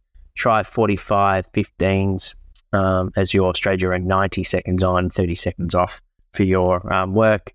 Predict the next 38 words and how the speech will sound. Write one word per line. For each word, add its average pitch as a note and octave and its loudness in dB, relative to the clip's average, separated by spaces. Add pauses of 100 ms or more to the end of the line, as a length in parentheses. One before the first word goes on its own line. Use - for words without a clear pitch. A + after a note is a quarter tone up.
Same G#2 -2
thing, G2 0
aiming G2+ 2
around G#2+ 2
that G2+ -2
four G#2 0
and G2 2
a F#2 0
half G2 0
meter, G2 2
five G2+ -2
meters G2 -2
per F#2 -2
second. G#2+ -2 (360)
Or C3+ 2
if - -4
you G#2+ 0
know A2 2
your G#2 0
two A2 0
K G2 -2
time G#2 0
trial F#2 0
pace, - -4 (420)
either F#2+ 2
work F#2 0
at F2 -2
nine, G2 0
you F#2+ -2
know, E2+ -2
ten A2 -2
percent F#2+ -4
slower A2 0
at - -2
your A2 0
two A#2+ 0
K A2+ -2
pace, - -2